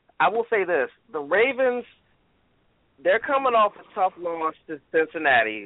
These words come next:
a division foe. Now they're facing another division foe, foe who is a fierce rival on a short week. Now, I know we've used the whole short week thing all most of the show, and, you know, I'm pretty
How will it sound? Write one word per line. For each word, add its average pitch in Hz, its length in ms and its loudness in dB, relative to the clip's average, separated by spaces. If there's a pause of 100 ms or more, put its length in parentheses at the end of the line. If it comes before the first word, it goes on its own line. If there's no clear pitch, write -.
a 131 60 -4
division 147 480 -4
foe. 110 360 0 (200)
Now 135 160 2
they're 156 80 -2
facing 202 340 0
another 190 300 2
division 170 560 -4
foe, 143 380 -2
foe 143 340 4
who 147 160 -2
is 139 80 -2
a 139 140 -2 (100)
fierce 170 260 0
rival 165 540 0 (500)
on 147 260 0
a 127 40 -6 (160)
short 185 260 0
week. 165 300 -4 (720)
Now, 147 200 0
I 151 80 2
know 175 180 4
we've 190 160 0
used 175 260 -10
the 175 60 -2
whole 170 200 0 (100)
short 180 260 -4
week 156 200 -10 (100)
thing 143 500 -2
all 143 320 2
most 143 320 -4
of 135 80 -14
the 135 80 -10 (120)
show, 135 400 2
and, 127 200 -10
you 131 80 -6
know, 120 120 -2
I'm 123 100 -4
pretty 143 240 -14